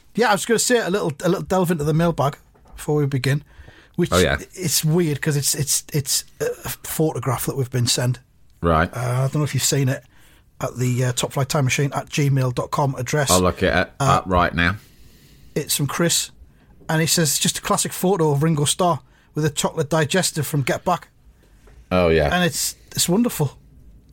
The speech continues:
Speaker 1: Just,
Speaker 2: Yeah.
Speaker 1: there it is. Ringo holding up the chocolate digestive from the bottom, holding it upwards with, um, incredible delicacy, using his fingertips.
Speaker 2: Yeah.
Speaker 1: Uh, so he's not getting too much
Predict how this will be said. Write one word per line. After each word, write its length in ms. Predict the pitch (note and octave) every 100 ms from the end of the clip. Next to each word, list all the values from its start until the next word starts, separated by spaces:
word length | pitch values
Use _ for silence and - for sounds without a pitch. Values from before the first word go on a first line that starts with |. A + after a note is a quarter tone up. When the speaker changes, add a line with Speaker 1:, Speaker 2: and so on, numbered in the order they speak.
| - - - - - - -
Speaker 1:
Just, 180 | - -
Speaker 2:
Yeah. 300 | F#2 E2+ D#2+ - - - - -
Speaker 1:
there 160 | F3+
it 120 | E3 E3
is. 220 | F3+ - - - - _ - - - -
Ringo 400 | F3 F#3+ E3+ D#3+ - -
holding 320 | G3+ G3 F#3+
up 180 | F3 - -
the 80 |
chocolate 280 | D#3 - E3
digestive 500 | E3+ D#3 E3+ - D3 - -
from 260 | - F#3+
the 80 | F#3+
bottom, 380 | C#3+ F#3 - F#3+ _ _ _ _ _ _
holding 340 | - E3+ F3+
it 80 | E3
upwards 480 | D#3 D3 D3+ - - _ - - _ _ _ -
with, 300 | - C#3 - - -
um, 460 | C#3+ C#3+ C#3+ C#3+ C3+ - - - -
incredible 440 | C3+ - F3+ D#3
delicacy, 720 | - F3 E3+ E3+ - D3 E3+ - -
using 260 | C#3 D3 D3+
his 120 | C#3+
fingertips. 640 | - E3 C#3 - - - - - -
Speaker 2:
Yeah. 260 | E2+ D#2+ D2 - - - - -
Speaker 1:
Uh, 160 | C3+
so 180 | C3 D3+
he's 220 | C#3+ C3
not 180 | E3 E3
getting 180 | - C#3
too 180 | - D#3
much 340 | C#3+ C3 -